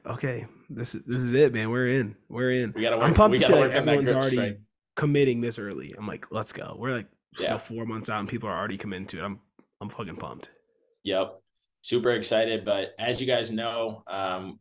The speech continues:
Speaker 2: we appreciate the love and support. Um, there's a, a few hoodies left, as we said. Uh, we sold a couple of 'em, so get 'em while you can. Dylan's got it on. Finally.
Speaker 1: Finally.
Speaker 2: Um, we apologize <laughs> again for the delay.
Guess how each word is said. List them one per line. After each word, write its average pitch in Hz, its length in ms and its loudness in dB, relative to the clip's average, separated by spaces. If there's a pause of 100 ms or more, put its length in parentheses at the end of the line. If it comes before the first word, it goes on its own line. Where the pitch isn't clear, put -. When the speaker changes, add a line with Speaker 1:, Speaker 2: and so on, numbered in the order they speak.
Speaker 2:
we 101 160 -4
appreciate 107 500 -2
the 98 80 -2
love 101 240 0
and 101 120 -6
support. - 680 2 (320)
Um, 95 340 -2
there's 98 220 -2
a, 98 260 -2
a - 40 -4
few 113 260 -4
hoodies 107 320 0
left, 104 420 0
as 95 280 0
we 95 120 -4
said. 101 600 0
Uh, 92 440 0
we 92 80 -4
sold 101 180 -2
a 98 60 -6
couple 101 280 -2
of 104 160 -2
'em, 104 120 -4
so 92 380 0
get 104 160 -4
'em 104 100 -4
while 101 160 0
you 95 140 -4
can. 107 500 -2
Dylan's 101 420 -2
got 101 180 2
it 98 120 -2
on. 104 260 -2
Finally. 139 400 0
Speaker 1:
Finally. 156 760 6
Speaker 2:
Um, 95 520 -6
we 113 140 4
apologize 131 580 4
<laughs> - 20 0
again 127 340 0
for 135 140 0
the 117 100 0
delay. 110 520 0